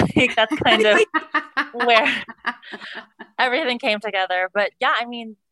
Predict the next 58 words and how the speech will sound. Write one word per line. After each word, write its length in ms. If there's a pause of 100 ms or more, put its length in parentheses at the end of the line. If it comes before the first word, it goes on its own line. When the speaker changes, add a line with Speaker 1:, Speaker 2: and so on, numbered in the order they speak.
Speaker 1:
P 100
H 120
balance, 420
like, 340 (360)
the 60
smell, 600
like, 160
it's 240
just, 460 (720)
I 120
don't 140
know. 140
I 200
just, 380 (220)
you 200
think 200
about, 240
you're, 100
like, 180
walking 320
around 200
and 80 (180)
you, 80
like, 180
kind 120
of 140
feel 120
it 120
coming 240
out, 240
and 80
it 140
feels 240
like 160
this 220
big 200
glob, 420
and 100
you 100
have 200
no 120
idea, 440
and 420
you 100
just 160
have 140
to, 60
like, 180
rush 280
to 60
the 100
bathroom. 600
And, 220 (380)
I 80
mean, 120
I 120
distinctly 440
remember, 520